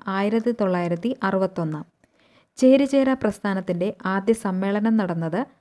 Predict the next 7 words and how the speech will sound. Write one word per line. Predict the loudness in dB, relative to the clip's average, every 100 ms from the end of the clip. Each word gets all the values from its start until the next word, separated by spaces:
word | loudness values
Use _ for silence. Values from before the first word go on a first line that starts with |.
| _ _ _ 0
ആയിരത്തി | 4 4 4 0
തൊള്ളായിരത്തി | 0 0 -2 -4 -6 -4
അറുപത്തൊന്നിൽ | -2 -4 -4 -4 -2 -6 -4
ബെൽഗ്രേഡിൽ | -2 0 2 4 4 4
വെച്ചായിരുന്നു. | 0 -2 -2 -2 -4 -10 _ _ _ _ _
ചേരിചേരാ | 4 6 6 4 4 4
പ്രസ്ഥാനത്തിൻ്റെ | 2 0 0 -2 -2 -2 0